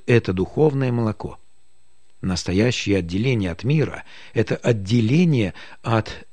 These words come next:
проявлений плоти. Лицемерие, зависть, злословие — э, тоже дела плоти, и от них мы, как дети Божьи, должны быть свободны.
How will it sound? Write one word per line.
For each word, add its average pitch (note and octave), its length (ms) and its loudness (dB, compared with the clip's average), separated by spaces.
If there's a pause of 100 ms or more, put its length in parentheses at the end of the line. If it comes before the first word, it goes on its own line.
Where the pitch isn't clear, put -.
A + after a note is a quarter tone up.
проявлений A2 680 4
плоти. - 580 0 (880)
Лицемерие, A2+ 840 2
зависть, G2+ 680 0 (180)
злословие — C3+ 880 8 (420)
э, A#2 120 2
тоже D#3+ 500 6
дела A#2 320 2
плоти, - 640 0 (200)
и A2+ 120 2
от G2+ 240 -2
них E3+ 300 6
мы, D#3 280 8
как A2+ 240 2
дети A#2 240 2
Божьи, A2+ 320 6
должны G2+ 400 2
быть G2+ 240 0
свободны. A2 720 -4